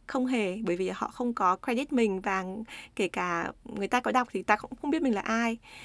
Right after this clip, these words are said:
Rồi họ còn có người nói với mình là, à, "Bọn mình đang giúp bạn để đưa cái thông điệp của bạn đến cho mọi người nhiều hơn thì bạn phải cảm ơn bọn mình chứ, chứ tại sao bạn lại đòi hỏi bọn mình phải,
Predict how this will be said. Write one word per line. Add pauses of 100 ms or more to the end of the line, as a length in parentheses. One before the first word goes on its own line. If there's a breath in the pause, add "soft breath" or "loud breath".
(240 loud breath)
Rồi
họ
còn
có
người
nói
với
mình
là, (320 loud breath)
à, (220)
"Bọn
mình
đang
giúp
bạn
để
đưa
cái
thông
điệp
của
bạn
đến
cho
mọi
người (260 loud breath)
nhiều
hơn
thì
bạn
phải
cảm
ơn
bọn
mình
chứ,
chứ
tại
sao
bạn
lại (260 loud breath)
đòi
hỏi
bọn
mình
phải,